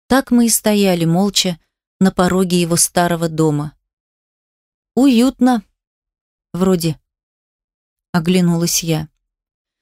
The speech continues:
Эйден задумчиво смотрел из-за моей спины. «Не хочу туда возвращаться», тихо произнёс и перевёл на меня взгляд. «Ну, может, и не нужно?» Вот теперь это понял.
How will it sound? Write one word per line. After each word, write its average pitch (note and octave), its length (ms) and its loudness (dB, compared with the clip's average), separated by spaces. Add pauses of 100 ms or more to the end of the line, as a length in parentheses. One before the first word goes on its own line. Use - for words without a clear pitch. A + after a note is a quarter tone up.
(240)
Эйден B3 380 2
задумчиво G#3+ 560 0
смотрел F#3+ 560 0
из-за E3+ 200 -2
моей D#3+ 300 0
спины. D3+ 580 -2 (1080)
«Не E3 80 -6
хочу F#3 400 -4
туда D#3 320 -2
возвращаться», D3+ 880 -4 (540)
тихо - 280 0
произнёс F3+ 720 0 (240)
и F#3+ 60 0
перевёл F#3 500 2
на G3 80 4
меня E3 240 2
взгляд. D#3 540 -6 (960)
«Ну, F#3+ 120 4
может, G3 340 2
и G3+ 40 2
не G3+ 140 4
нужно?» G#3 500 0 (1000)
Вот D#3+ 220 -6
теперь F#3 480 -2
это D3 160 -6
понял. C#3+ 480 -6